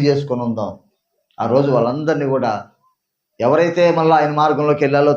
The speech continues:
తిప్పి మళ్ళీ వాళ్ళని మన వైపు, మన దారిలోకి తీసుకొద్దాం అని చెప్పి ఆలోచన కలిగి ఉన్నాడు. హల్లెలూయా. ఇది మనకు అర్థమవుతుంది కదా. ఈరోజు కొంతమంది రక్షణ పొంది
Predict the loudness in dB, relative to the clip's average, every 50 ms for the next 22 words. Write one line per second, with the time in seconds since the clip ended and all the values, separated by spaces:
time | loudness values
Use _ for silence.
0 | 0 -4 -6 -2 0 0 2 2 2 2 2 2 2 2 2 0 0 -2 -6 -8
1 | -12 -20 _ _ _ _ _ _ _ _ _ _ _ _ _ _ _ _ _ _
2 | _ _ _ _ -10 -6 -4 0 2 2 2 0 0 -2 -2 -2 -2 -4 -4 -2
3 | 2 2 2 2 2 2 0 0 -2 -4 -6 -8 -8 -8 -8 -6 -6 -6 -8 -8
4 | -12 -14 _ -10 -8 -6 -6 -6 -4 -2 -2 -2 -2 -4 -6 -8 -12 -14 -14 -12
5 | -12 -12 -14 -14 -16 -18 -20 -20 _ _ _ _ -6 -4 -2 0 0 2 2 2
6 | 2 2 0 -2 -6 -10 _ -20 -20 -20 -20 -20 -20 -20 -20 -20 -20 -20 -20 _
7 | _ _ _ _ _ _ _ -2 0 2 4 4 4 2 0 -2 -6 -10 -18 _
8 | _ _ _ -6 -4 -2 -2 0 0 0 0 0 0 0 2 0 0 -2 -2 0
9 | 0 0 0 -2 -4 -8 -12 _ _ _ _ _ -2 2 2 2 2 0 -2 -2
10 | -2 -2 -2 0 0 0 0 0 -2 -4 -6 -6 -4 -2 0 -2 -2 -2 -4 -4